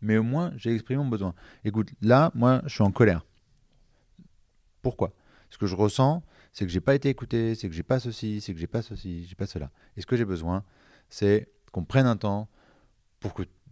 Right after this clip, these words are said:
t'écoutes ce que j'ai à te dire et que ma colère passe. Euh, là, on a le besoin qui est exprimé. Si l'autre comprend pas et dit « Non », ok,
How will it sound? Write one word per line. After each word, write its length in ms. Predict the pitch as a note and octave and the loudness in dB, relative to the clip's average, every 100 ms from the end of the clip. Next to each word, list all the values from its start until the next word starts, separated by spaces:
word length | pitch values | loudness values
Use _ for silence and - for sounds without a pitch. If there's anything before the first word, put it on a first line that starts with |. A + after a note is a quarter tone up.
| F2+ | -10
t'écoutes 300 | G#2+ - C#3+ | -8 -6 -8
ce 40 | - | -6
que 120 | A2+ | -4
j'ai 160 | G#2 | -2
à 60 | F#2 | -4
te 60 | D#2+ | -4
dire 360 | E2 F2+ A2 - - - _ - - | -4 -4 -4 -10 -16 -18 _ -20 -14
et 60 | G2 | -6
que 80 | |
ma 100 | F2 | -6
colère 260 | E2+ A2 F2+ | -4 -4 -6
passe. 360 | E2 C#2+ - _ _ _ - _ _ _ _ - | -10 -16 -20 _ _ _ -20 _ _ _ _ -8
Euh, 540 | G2 G2 F#2 E2+ E2 D#2 _ _ _ - | -4 -2 -2 -4 -6 -12 _ _ _ -2
là, 220 | G#2 C3+ | 4 4
on 180 | C#3 A#2+ | 4 4
a 320 | B2 B2+ - _ _ G#2+ | 4 2 -2 _ _ -8
le 120 | G#2 | -4
besoin 500 | A#2 G#2+ A2+ A#2+ A2+ | 0 0 0 -2 -4
qui 140 | G2 | -6
est 20 | |
exprimé. 380 | F2 - - D2+ D2 _ _ _ _ _ | -8 -10 -12 -12 -14 _ _ _ _ _
Si 180 | - C#3+ | -6 2
l'autre 180 | G3+ - | 4 4
comprend 260 | C3 A2 | -2 -2
pas 140 | A2 B2+ | -2 -2
et 60 | |
dit « 260 | F#2+ F#2+ F2+ - - | -2 -6 -8 -16 -6
Non », 280 | G2+ E3 - _ _ _ _ _ _ _ _ _ _ _ - | 2 2 2 _ _ _ _ _ _ _ _ _ _ _ -10
ok, 220 | C3 G#2+ | -6 -4